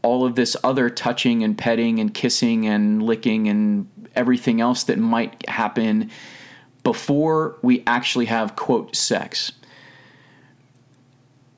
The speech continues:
I think there might be a lot of reasons why we d-, try to define sex that way, but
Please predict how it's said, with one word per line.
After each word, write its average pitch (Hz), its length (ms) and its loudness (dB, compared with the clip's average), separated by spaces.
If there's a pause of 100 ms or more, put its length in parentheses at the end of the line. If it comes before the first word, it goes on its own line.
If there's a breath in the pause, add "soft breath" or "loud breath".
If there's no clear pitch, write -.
(420)
I 131 100 0
think 196 280 -2
there 160 100 4
might 147 220 0
be 147 80 0
a 135 40 2
lot 131 200 2
of 113 100 -2
reasons 135 400 2
why 127 180 2
we 127 160 2
d-, 113 120 -2
try 120 340 -2
to 123 80 0
define 107 400 0
sex - 360 -2
that 104 180 -2
way, 120 260 0
but 135 380 -4